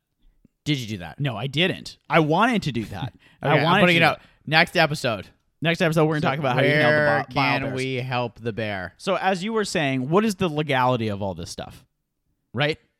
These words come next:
Speaker 1: Right.
Speaker 2: In South Korea, it was declared illegal as of nineteen ninety-two, but as of today, wild bears can still be legally killed for their bladders. Wild bears.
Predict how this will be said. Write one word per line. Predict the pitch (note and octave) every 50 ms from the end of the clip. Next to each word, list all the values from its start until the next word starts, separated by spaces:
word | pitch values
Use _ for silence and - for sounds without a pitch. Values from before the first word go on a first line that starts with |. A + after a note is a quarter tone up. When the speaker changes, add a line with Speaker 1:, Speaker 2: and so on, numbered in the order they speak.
| _ _ -
Speaker 1:
Right. | B2 A#2 G2+ F#2+ F2 - _ _ _ _ _ _ _ _ _ _ _ _ _ _ _ -
Speaker 2:
In | E3 F3+
South | F3+ - G#3 F3+ G3 G#3+ -
Korea, | - A3 F#3+ D#3+ C#3 A#2 A2+ C3 F3+ - _ _ _ _ _ _ _ _ _ _ _ _ -
it | F3
was | F3 E3+
declared | D3 C#3+ - - F3 F#3 G#3 G3
illegal | F#3 E3 D#3+ G3 A#3+ A3+ E3 C#3
as | C3 C3 C3+
of | C3+ C3
nineteen | C#3 C3 C3 C3 C3+ C#3
ninety-two, | B2+ A#2+ A#2+ B2 A#2 - F#3 F#3 C3+ G#2+ B2+ D3 _ _ _ _ _ _ _ -
but | A#2 D#3+ D#3+ D3+ - - -
as | D3+ D3+ D3+ D#3 C#3+
of | D#3 C#3 B2+
today, | - C3+ C3 B2+ G#3 A#3 G#3+ F3+ D#3 D3+ D3 D3 D3 - _ _ _ -
wild | - D3 D#3+ D#3+ D#3 D#3+ D3+
bears | D#3 D3 D3 D3 C3+ -
can | D3+ C#3
still | B2+ - - - D#3+ D3 D3
be | D3 C#3
legally | C3+ C3 C#3+ D3 C3 C3+ B2+ B2 A#2
killed | - D#3 C3 A#2 A2
for | -
their | A2 A2+ G2+
bladders. | - A2 G2+ F#2 D2+ B1 - -
Wild | A#2+ E3 E3+ D#3+ D#3 D3 B2+ F#2+
bears. | - F2+ C2 - - - -